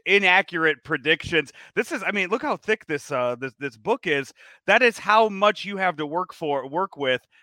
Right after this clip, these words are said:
and I'm sure you could probably print about ten more of these books with <laughs> the history of, uh, of bad takes, uh,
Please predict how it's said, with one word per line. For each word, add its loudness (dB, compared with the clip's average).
and 0
I'm 0
sure -2
you -8
could -16
probably -2
print -6
about -4
ten -6
more -2
of -4
these -8
books -8
with -8
<laughs> -2
the 2
history -6
of, 2
uh, 4
of -2
bad 4
takes, -6
uh, 0